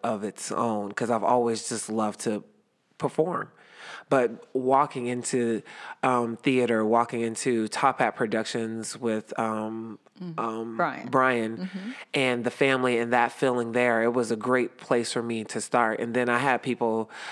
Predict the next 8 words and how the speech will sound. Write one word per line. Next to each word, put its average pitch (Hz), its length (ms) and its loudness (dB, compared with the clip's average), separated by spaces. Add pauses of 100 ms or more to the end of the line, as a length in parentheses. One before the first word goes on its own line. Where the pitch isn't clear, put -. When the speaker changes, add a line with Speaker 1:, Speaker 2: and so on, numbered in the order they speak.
(120)
Speaker 1:
like 123 240 2
Josh, 120 480 4
like 117 320 2
Jacinda 117 920 0
and 113 380 -4
Coot, 131 380 2 (280)
who 131 400 4
have 120 360 2